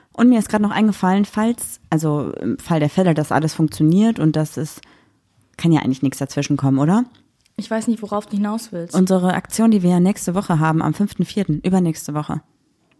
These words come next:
Speaker 2: Ach so.
Speaker 1: Wir dürfen noch nicht so genau verraten, worum es geht, aber
Speaker 2: Welcome to our life. Wir dürfen nichts verraten, aber darüber reden.
Speaker 1: Aber wahrscheinlich werden wir am vierten, fünften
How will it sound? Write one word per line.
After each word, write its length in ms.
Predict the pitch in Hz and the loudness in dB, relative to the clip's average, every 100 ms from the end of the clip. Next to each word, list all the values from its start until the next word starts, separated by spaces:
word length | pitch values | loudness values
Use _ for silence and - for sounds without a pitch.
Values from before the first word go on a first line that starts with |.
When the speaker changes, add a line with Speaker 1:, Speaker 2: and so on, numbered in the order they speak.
| - | -12
Speaker 2:
Ach 160 | 202 | -12
so. 200 | 190 - 240 | -12 -4 0
Speaker 1:
Wir 40 | |
dürfen 200 | 196 208 | 0 2
noch 80 | 202 | 4
nicht 240 | 214 226 | 2 2
so 100 | 214 | -2
genau 200 | 190 190 | 0 2
verraten, 340 | 196 185 190 180 | 0 -2 -2 -2
worum 160 | 180 | 0
es 80 | 170 | -2
geht, 260 | - 220 - | -2 -2 -2
aber 480 | 170 196 233 254 320 - _ _ | -2 0 0 0 0 -4 _ _
Speaker 2:
Welcome 640 | 180 196 214 247 240 240 240 | -10 -10 -6 -4 0 2 2
to 100 | 254 254 | 0 0
our 440 | 269 294 330 349 370 381 392 466 | 0 0 0 0 0 -2 -4 -4
life. 240 | 285 220 226 | -4 -4 -6
Wir 100 | 220 | -4
dürfen 320 | 233 247 247 | 0 4 4
nichts 340 | 294 - - | 2 -2 -6
verraten, 600 | 330 226 214 220 233 233 - | -4 0 0 0 0 0 -4
aber 280 | 180 185 196 | -6 -2 -2
darüber 360 | 202 214 233 254 | 0 0 -2 0
reden. 420 | 254 220 170 160 - _ 294 | 2 2 0 -8 -16 _ -4
Speaker 1:
Aber 420 | 175 196 233 240 | 0 4 4 2
wahrscheinlich 580 | 202 175 190 220 233 214 | 0 0 2 2 2 0
werden 260 | 180 190 190 | 0 2 2
wir 180 | 185 190 | 2 0
am 640 | - 160 160 160 156 156 156 _ _ _ | 0 0 2 2 0 -2 -6 _ _ _
vierten, 1000 | _ - - - 190 214 233 - 277 320 392 - _ | _ -20 -20 -12 -6 -4 -6 2 4 4 0 -12 _
fünften 760 | - 185 165 - - - 233 | -6 -2 0 -2 -8 0 0